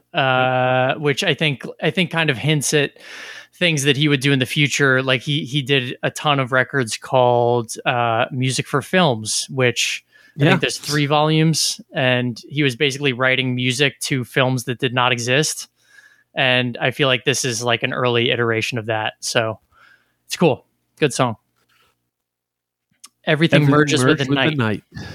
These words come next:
Speaker 2: Uh, the last of the vocal songs. Um, is this the most traditionally structured song on the record?
Speaker 1: Um,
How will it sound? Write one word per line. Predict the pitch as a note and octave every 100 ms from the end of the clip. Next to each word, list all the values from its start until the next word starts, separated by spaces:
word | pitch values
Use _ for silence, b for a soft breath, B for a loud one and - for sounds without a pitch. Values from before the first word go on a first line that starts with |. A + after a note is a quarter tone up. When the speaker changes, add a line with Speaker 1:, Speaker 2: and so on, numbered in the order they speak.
| B B B B - _
Speaker 2:
Uh, | A2+ A2 F#2+ - - -
the | C3+
last | B2+ B2+ C#3 C3+
of | C#3+
the | C#3
vocal | B2 A2+ A2+
songs. | - A2 C3 - - B B B B B B B _ _ _
Um, | - C3 B2+ C3 -
is | D3+
this | D3 A3
the | C4
most | G#3+ G#3+
traditionally | - C3 C#3+ - D#3
structured | D3 - C3+ - E3+ D#3+
song | F3+ F3
on | E3+
the | F3
record? | F3 F3 F#3 F#3 - _ _ _ _ _ _ _ _ _ _ _ _ _ _ _ _ _ _ _
Speaker 1:
Um, | - E3+ E3+ E3+ E3+ E3+ D#3+